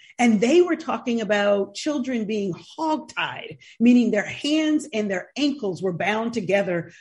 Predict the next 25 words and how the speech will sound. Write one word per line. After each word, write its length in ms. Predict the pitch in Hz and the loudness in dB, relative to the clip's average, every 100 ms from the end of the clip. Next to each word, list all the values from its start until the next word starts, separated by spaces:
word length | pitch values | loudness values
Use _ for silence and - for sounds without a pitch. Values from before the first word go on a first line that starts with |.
| - | -6
behind 400 | 190 208 214 202 | -6 -2 -4 -2
their 100 | 175 | -2
backs. 280 | 170 147 - | -4 -6 -6
These 160 | 277 | -2
are 100 | 294 | -2
children. 880 | - - 339 339 294 240 190 127 - - - | -4 -4 -2 0 0 0 -2 -6 -16 -20 -8
Um, 180 | 220 226 | -2 0
it's 160 | 254 - | -2 -4
just 300 | 359 349 - | -4 -4 -6
un-, 320 | 208 220 208 - | -4 -2 -4 -2
unbelievable. 720 | 220 220 185 170 165 151 139 | 0 0 0 -2 -4 -8 -12
So 200 | - 208 | -4 -2
it's 160 | 202 202 | -2 -2
much 340 | 226 269 285 | -2 -2 -2
more 180 | 247 208 | -4 -4
pervasive, 720 | 202 180 175 214 - 165 165 - - - | -6 -4 -2 -2 -4 -10 -10 -14 -20 -6
uh, 160 | 202 185 | -2 0
than 160 | 202 | 0
we 100 | 196 | -2
think 240 | 180 320 311 | 2 0 2
it 80 | |
is. 220 | 175 165 170 | -2 -2 -2
We 120 | 214 | -4
hear 520 | 160 - 320 403 381 | -6 0 2 4 2
about 500 | 208 165 151 151 | -2 -4 -6 -10